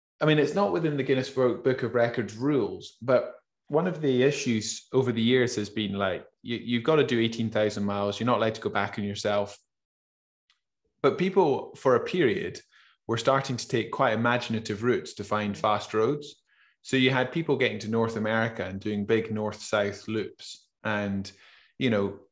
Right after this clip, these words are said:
Speaker 1: doing as little as they possibly could through the Middle E-, uh, Middle East and Asia because, you know, it's clearly slower.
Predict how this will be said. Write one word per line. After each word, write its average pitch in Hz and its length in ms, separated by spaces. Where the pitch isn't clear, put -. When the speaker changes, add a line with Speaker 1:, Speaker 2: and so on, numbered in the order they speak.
Speaker 1:
doing 120 280
as 113 120
little 127 260
as 107 120
they 104 100
possibly 110 440
could 110 280
through 98 480
the 113 60
Middle 107 240
E-, - 180
uh, 107 200
Middle 110 220
East 101 120
and 107 100
Asia 101 440
because, 104 640
you 117 120
know, 101 80
it's 87 120
clearly 101 320
slower. 107 500